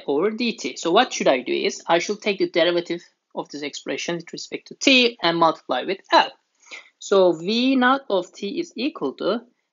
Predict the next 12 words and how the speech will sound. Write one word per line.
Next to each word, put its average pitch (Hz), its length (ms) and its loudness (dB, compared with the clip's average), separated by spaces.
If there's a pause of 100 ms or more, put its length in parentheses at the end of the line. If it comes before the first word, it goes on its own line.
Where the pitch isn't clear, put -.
(120)
zero 240 280 0
point 220 300 -2
five 202 560 0
times 165 560 -2 (640)
zero 170 180 0
point, 143 400 -8
okay. 160 380 -6 (1120)
So 139 640 -4 (500)
zero 160 300 0
point 139 300 -2
five 135 400 0
one 147 400 -2